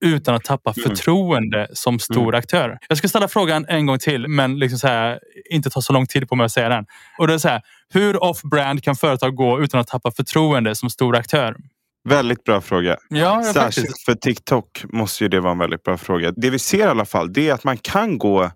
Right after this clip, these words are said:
Speaker 2: rätt off-brand. Jag tänker framförallt de här lyxiga varumärkena som har en ganska tydlig varumärkeslinje. Gucci gjorde ju så att det blev supertrendigt med,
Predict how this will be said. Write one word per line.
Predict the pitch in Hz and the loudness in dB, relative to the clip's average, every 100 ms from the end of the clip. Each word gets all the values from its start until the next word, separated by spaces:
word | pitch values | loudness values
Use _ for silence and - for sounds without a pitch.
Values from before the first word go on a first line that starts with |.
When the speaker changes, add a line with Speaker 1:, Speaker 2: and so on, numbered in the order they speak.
| - | -4
Speaker 2:
rätt | 123 110 - _ - | -2 -2 -8 _ -4
off-brand. | 113 - 110 101 104 | -4 -2 0 0 0
Jag | 117 | -2
tänker | 131 113 127 117 107 - - - | -2 -4 -2 -2 -4 -20 -20 -6
framförallt | 147 131 160 151 | -2 0 0 0
de | 143 | 0
här | 123 | 0
lyxiga | 120 107 - - 139 123 | 0 -2 -6 -2 0 2
varumärkena | 110 101 92 87 85 95 90 | 2 2 0 -2 -2 -4 -4
som | - 98 | -4 -6
har | 92 107 98 | -2 0 0
en | 92 | 0
ganska | 92 - 90 | -4 -4 -6
tydlig | - 95 95 | -2 -2 -2
varumärkeslinje. | 90 95 90 87 85 - 87 - _ - - - 113 120 101 90 | 0 0 0 -4 -6 -4 -6 -6 _ -20 -14 -2 2 2 0 -2
Gucci | 92 143 - - | -2 -4 -4 -4
gjorde | 139 110 | -2 -2
ju | 107 | -4
så | - | 0
att | 98 - | -2 0
det | 120 | -2
blev | 120 113 | -2 -2
supertrendigt | - 131 107 110 101 98 104 | -4 -6 -6 -4 -4 -4 -4
med, | 101 95 | -4 -2